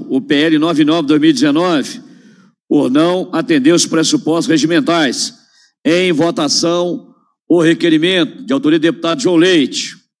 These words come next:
Os senhores deputados que concordam, permaneçam como se encontram.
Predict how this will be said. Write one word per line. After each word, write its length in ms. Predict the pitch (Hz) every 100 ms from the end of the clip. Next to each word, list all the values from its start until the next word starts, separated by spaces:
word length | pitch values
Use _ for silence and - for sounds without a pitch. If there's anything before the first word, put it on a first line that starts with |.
| _ _
Os 120 | -
senhores 240 | - 165 156
deputados 760 | 131 - 175 165 131 - - - _ _ _ _ _ _ _ _
que 140 | -
concordam, 1040 | 143 160 127 139 175 180 165 170 147 - -
permaneçam 840 | 180 185 165 143 170 175 - 160
como 240 | 123 175 160
se 140 | -
encontram. 640 | 151 175 196 151 90 -